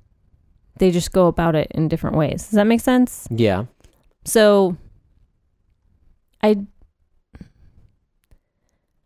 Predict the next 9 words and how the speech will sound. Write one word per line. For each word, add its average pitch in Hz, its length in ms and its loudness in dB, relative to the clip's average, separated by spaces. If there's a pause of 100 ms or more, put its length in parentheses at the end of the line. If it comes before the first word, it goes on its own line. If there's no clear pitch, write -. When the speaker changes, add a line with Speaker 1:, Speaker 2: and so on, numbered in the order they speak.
(100)
Speaker 1:
I 214 60 0
feel 254 240 2
like 233 200 0
if 202 140 -2
I 190 100 4
didn't 196 340 0
watch 180 280 0
this 180 140 -4
season, 175 500 -4